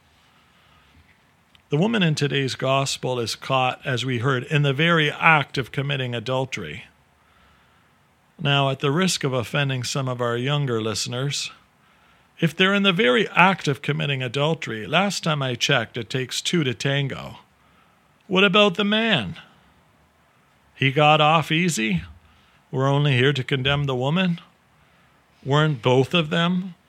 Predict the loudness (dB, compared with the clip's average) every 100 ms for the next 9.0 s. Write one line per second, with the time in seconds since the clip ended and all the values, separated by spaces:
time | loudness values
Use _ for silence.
0 | _ _ -4 0 0 0 2 2 0 -8
1 | -16 -16 _ _ _ _ _ -4 -2 -2
2 | -4 -2 -2 -2 -2 -4 -4 -8 -2 0
3 | 0 -2 0 0 0 -2 -4 -2 -2 -2
4 | -2 -2 0 -2 -4 -10 _ _ _ _
5 | _ _ _ _ _ _ _ _ _ _
6 | _ _ _ _ _ _ -4 -2 0 2
7 | 0 0 0 0 0 -2 -2 -2 -2 -2
8 | -2 -4 -2 0 0 0 -4 -6 -6 -8